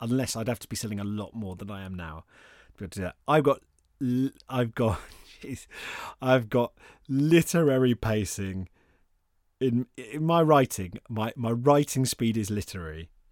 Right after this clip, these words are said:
My sales are poetry. <laughs> That is the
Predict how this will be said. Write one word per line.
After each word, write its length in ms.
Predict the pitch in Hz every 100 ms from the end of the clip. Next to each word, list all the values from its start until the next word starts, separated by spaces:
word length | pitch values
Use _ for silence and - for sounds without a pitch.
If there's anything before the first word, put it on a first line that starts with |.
| _ _ _ _ _ _ _ _ -
My 220 | 110 107
sales 640 | - - 139 120 107 104 -
are 160 | 110 95
poetry. 720 | - 101 101 98 - 123 87
<laughs> 60 | - - - - - - - - - - - - - - - -
That 160 | 220 -
is 160 | 143
the 160 | 127 135